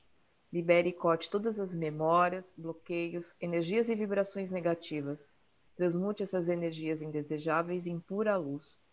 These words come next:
E assim é. E para concluir, eu digo que essa oração é a minha porta, a minha contribuição à tua saúde emocional, que é a mesma que a minha.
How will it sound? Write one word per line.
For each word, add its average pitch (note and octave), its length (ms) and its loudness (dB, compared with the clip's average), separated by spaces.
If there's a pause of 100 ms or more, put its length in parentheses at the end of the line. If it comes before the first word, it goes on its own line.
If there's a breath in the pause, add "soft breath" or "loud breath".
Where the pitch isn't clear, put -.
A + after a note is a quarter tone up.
(200)
E E3 120 0
assim D#3+ 380 -2
é. B2+ 180 -2 (580 soft breath)
E F3+ 60 -12
para E3+ 240 4
concluir, E3+ 600 -4 (380)
eu F3 60 -4
digo A3 280 0
que A3 100 -6
essa G3 200 -2
oração F3+ 380 0
é F#3+ 100 2
a F3+ 80 -2
minha G#3 280 -2
porta, D3 600 -2 (300)
a E3 100 -2
minha F3+ 220 2
contribuição E3+ 840 -2
à F#3 60 -2
tua E3 180 -4
saúde D3+ 360 -4
emocional, D#3 720 -2 (320)
que A3+ 80 6
é - 20 8
a A3+ 80 6
mesma E3+ 360 0
que E3+ 140 -8
a E3 60 -2
minha. D3+ 340 -8